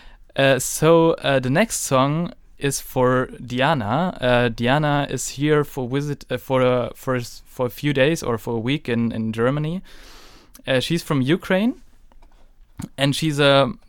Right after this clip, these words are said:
kind of professional dancer. And the next song I wanna play, the next song I wanna play is, uh,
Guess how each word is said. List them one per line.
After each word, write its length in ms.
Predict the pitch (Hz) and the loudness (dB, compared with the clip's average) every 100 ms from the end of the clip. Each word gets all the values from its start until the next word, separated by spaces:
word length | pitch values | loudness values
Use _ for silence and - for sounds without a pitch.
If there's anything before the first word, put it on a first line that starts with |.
| - | -12
kind 200 | - 156 | -2 2
of 160 | 165 - | 2 0
professional 640 | 147 127 143 139 147 127 | -2 0 0 0 0 -2
dancer. 540 | 117 120 151 - 104 170 - - - - - - - - | -2 -2 -4 -4 -6 -6 -12 -20 -20 -20 -20 -20 -20 -10
And 380 | 127 127 131 127 - - - | -2 0 0 -2 -8 -20 -16
the 180 | 123 127 | -8 -4
next 340 | 139 202 - | -2 -4 -8
song 340 | - 123 131 131 | -4 -2 -2 -6
I 140 | 127 | -6
wanna 260 | 120 123 123 | -4 -4 -6
play, 640 | - - 127 127 127 190 - - - - - - - - - - - - - - - | -8 -8 -4 -2 -4 -6 -10 -20 -20 -20 -20 -20 -20 -20 -20 -20 -20 -20 -20 -20 -20
the 140 | 131 131 | -8 -6
next 200 | 156 - | -6 -6
song 140 | 139 | -4
I 40 | 123 | -2
wanna 220 | 120 117 | 0 -2
play 380 | - 113 127 139 | -4 -2 -2 -2
is, 460 | - 123 117 117 | -4 -6 -6 -8
uh, 240 | - - | -12 -10